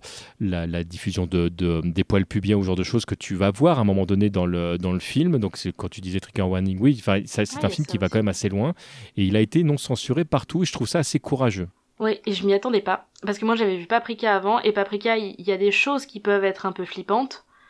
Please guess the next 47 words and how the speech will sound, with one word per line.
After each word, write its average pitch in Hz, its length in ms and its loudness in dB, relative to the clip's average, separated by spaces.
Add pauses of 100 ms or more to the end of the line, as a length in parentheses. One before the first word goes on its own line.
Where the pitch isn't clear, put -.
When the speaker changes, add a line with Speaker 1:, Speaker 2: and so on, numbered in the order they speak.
(220)
Speaker 2:
genre 170 180 -12
des 160 220 -14
poupées 180 520 -2
et 170 40 -2
tout - 100 -20
ça, 226 220 -2 (680)
mais 202 500 6
honnêtement, 233 720 2 (120)
je 202 140 2
m'attendais 202 480 0
pas 220 260 0
à 220 40 4
avoir 202 260 2
un 196 100 2
thriller 214 480 0
aussi, 202 560 0
euh, 180 300 -2 (600)
immersif 214 540 -2
en 202 80 2
plus, 208 300 -4
donc, 196 260 0
euh, 190 220 0
vraiment, 202 380 2
j'étais, 202 440 0
euh, 175 500 -4
j'ai 196 300 2
eu 196 60 -2
des 202 100 4
sueurs 214 300 -2
froides 240 200 0
pendant 202 220 2
tout 202 140 -8
le 208 80 -4
film, 247 280 0
mais, 190 300 2
mais 190 100 2
je 175 80 -4
pouvais 202 200 -2
pas 220 140 0
me 240 60 0
décoller 226 300 2
du 196 120 -8
film 202 220 -4
non 196 140 0
plus, 226 160 -8
parce 214 240 -8
que 190 140 -16